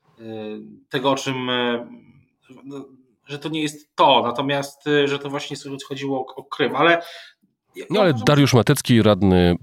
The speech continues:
Speaker 2: niezwykle wpływowy w mediach społecznościowych, taki influencer związany ze Zbigniewem Ziobro, stwierdził, że Donald Tusk, y, wysłuchał gruźb pod adresem po-, polsko-niemieckiej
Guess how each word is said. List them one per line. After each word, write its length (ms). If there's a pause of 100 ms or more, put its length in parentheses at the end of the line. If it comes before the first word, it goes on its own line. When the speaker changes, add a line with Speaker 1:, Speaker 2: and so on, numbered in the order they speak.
(160)
Speaker 2:
niezwykle 500
wpływowy 500
w 40
mediach 280
społecznościowych, 840
taki 200
influencer 640 (480)
związany 540
ze 80
Zbigniewem 440
Ziobro, 320
stwierdził, 420
że 120
Donald 500
Tusk, 300 (560)
y, 60 (440)
wysłuchał 760 (240)
gruźb 460
pod 160
adresem 400
po-, 100
polsko-niemieckiej 840